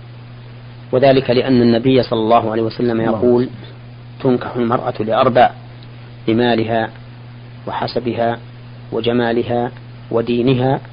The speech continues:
Speaker 1: فاظفر بذات الدين تربت يداك." ولم يقل صلى الله عليه وسلم: "تنكح المرأة لدين أهلها وأوليائها". ومن المعلوم أن الله عز وجل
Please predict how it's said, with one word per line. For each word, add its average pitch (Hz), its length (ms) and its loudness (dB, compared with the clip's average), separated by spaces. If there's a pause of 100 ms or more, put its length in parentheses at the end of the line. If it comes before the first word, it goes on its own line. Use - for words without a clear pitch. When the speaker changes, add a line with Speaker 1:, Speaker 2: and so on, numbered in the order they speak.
(840)
Speaker 1:
فاظفر 127 380 0
بذات 117 340 0
الدين 120 360 0
تربت 120 380 -2
يداك." 113 320 0 (800)
ولم 143 220 4
يقل 123 220 4
صلى 120 180 -2
الله 110 300 0
عليه 110 80 -4
وسلم: 120 480 0 (580)
"تنكح 123 320 -2
المرأة 120 600 -2 (760)
لدين 127 920 0
أهلها 113 460 -4 (320)
وأوليائها". 113 720 -2 (1400)
ومن 147 200 8
المعلوم 127 520 6 (800)
أن 123 140 4
الله 123 220 4
عز 117 300 0
وجل 113 360 2